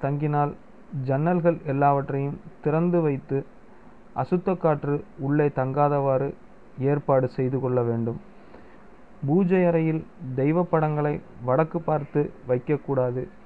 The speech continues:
கிழக்கு பார்த்துதான் வைக்க வேண்டும். இயலவில்லை என்றால், திருமாலை தெற்குப்புறம் பார்க்க வைக்கலாம்.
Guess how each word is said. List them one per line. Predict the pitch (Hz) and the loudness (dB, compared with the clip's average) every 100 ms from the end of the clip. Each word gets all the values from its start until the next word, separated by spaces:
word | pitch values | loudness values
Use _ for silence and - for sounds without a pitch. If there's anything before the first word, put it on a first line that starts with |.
| - - | -16 -2
கிழக்கு | 147 156 160 | -2 0 -2
பார்த்துதான் | 143 139 147 143 147 151 - | 0 0 -2 0 0 -2 -8
வைக்க | 127 120 143 | -4 -2 0
வேண்டும். | 123 123 117 117 - - - - - - - - - - - - | 0 0 -4 -8 -14 -20 -20 -20 -20 -20 -20 -20 -20 -20 -12 0
இயலவில்லை | 151 180 190 180 175 180 - | 4 6 6 4 4 2 -2
என்றால், | 139 135 131 131 - - - - - - - - - - - - | -4 0 2 2 -2 -20 -20 -20 -20 -20 -20 -20 -20 -20 -12 0
திருமாலை | 175 196 190 180 180 180 - | 2 4 4 4 2 -2 -2
தெற்குப்புறம் | 156 151 175 165 165 165 - 175 156 | -2 0 -2 2 2 2 -6 -12 -2
பார்க்க | 139 143 143 | -2 0 2
வைக்கலாம். | 127 120 123 117 | 2 2 -2 -2